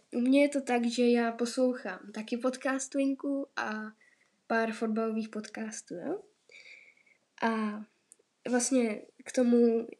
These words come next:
proč jsem začal natáčet podcast, nebo ten příběh, vlastně nápad vzniknul asi před týdnem a říká se, že při podnikání devadesát procent projektů skončí na tom:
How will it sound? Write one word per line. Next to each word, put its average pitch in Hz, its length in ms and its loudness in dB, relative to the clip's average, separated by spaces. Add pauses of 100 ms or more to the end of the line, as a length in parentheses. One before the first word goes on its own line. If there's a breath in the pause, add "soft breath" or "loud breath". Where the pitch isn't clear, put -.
(140)
proč 240 220 2
jsem 233 160 2
začal 233 260 0
natáčet 233 540 -4
podcast, 233 540 -8
nebo 226 200 2
ten 214 220 -6
příběh, 214 500 -6 (1040 soft breath)
vlastně 226 480 -2
nápad 240 340 2
vzniknul 233 520 2
asi 233 240 -2
před 220 320 -4
týdnem 285 580 0 (640 soft breath)
a 220 80 -2 (880)
říká 240 320 2
se, 247 160 2
že 247 120 4
při 247 220 -2
podnikání 254 1120 2
devadesát 240 500 2
procent 226 720 -6 (360)
projektů 226 460 0
skončí 233 420 -2
na 226 120 0
tom: 202 260 -10